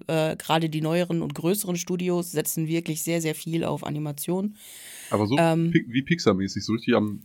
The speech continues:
Speaker 2: drei D animiert, oder?
Speaker 1: Es gibt auch drei D animierte, ja,
Speaker 2: Ah, ja,
Speaker 1: vor allem
Speaker 2: okay.
Speaker 1: in den neueren, ähm, Mainstream-Genres. So, da hast du
Speaker 2: Mhm.
Speaker 1: auch ein paar drei D animierte Szenen und sowas und die Effekte. Grundsätzlich wird
Speaker 2: Ja,
Speaker 1: aber
Speaker 2: stimmt, hast du, hast du Rohirrim gesehen?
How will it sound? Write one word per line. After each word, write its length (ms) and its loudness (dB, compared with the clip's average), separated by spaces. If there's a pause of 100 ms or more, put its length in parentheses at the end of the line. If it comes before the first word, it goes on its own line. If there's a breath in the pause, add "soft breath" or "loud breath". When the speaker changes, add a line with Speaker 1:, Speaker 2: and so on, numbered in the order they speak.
(300)
Speaker 2:
drei 220 6
D 280 8
animiert, 440 -2
oder? 100 6
Speaker 1:
Es 80 8
gibt 160 6
auch 120 8
drei 180 4
D 140 6
animierte, 400 2
ja, 160 4
Speaker 2:
Ah, 60 4
ja, 40 4
Speaker 1:
vor 120 6
allem 100 8
Speaker 2:
okay. 60 4
Speaker 1:
in 40 4
den 120 4
neueren, 600 4
ähm, 640 0
Mainstream-Genres. 880 -2
So, 120 -6
da 100 -2
hast 220 4
du 20 4
Speaker 2:
Mhm. 60 4
Speaker 1:
auch 100 0
ein 80 -8
paar 460 2
drei 180 0
D 140 2
animierte 540 0
Szenen 360 4
und 140 -2
sowas 340 0
und 140 -4
die 80 -2
Effekte. 460 0 (520 loud breath)
Grundsätzlich 840 4
wird 320 2
Speaker 2:
Ja, 80 2
Speaker 1:
aber 220 6
Speaker 2:
stimmt, 200 -2
hast 200 -4
du, 100 -4
hast 160 -6
du 160 2 (180)
Rohirrim 400 0
gesehen? 400 -14